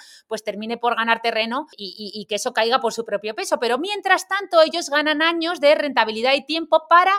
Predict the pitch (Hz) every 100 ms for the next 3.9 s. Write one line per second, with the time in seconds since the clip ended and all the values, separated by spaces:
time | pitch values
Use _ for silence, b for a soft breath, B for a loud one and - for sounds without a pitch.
0 | 381 294 294 311 359 - B B - -
1 | 277 277 269 254 240 233 254 294 269 320
2 | 294 330 - 311 359 330 262 226 220 233
3 | 226 233 233 269 269 269 285 311